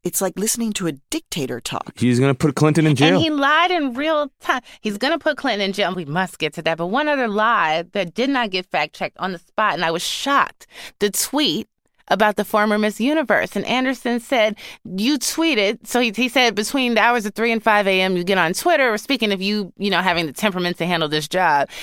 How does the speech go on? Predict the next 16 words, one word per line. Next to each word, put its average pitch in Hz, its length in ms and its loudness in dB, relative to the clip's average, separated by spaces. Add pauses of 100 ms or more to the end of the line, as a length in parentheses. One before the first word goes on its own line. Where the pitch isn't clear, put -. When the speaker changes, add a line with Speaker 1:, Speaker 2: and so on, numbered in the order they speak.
Speaker 3:
and 202 140 0
you 202 40 2
say 240 280 0
these 226 220 0
things, 175 280 0
including, 208 720 -2 (240)
'Go 233 140 2
check 220 280 0
for - 80 -2
the 190 80 -6
sex - 360 0
tape.'" 175 260 -2 (240)
I 247 160 4
didn't 233 220 -2
say 135 160 0
that. 131 240 0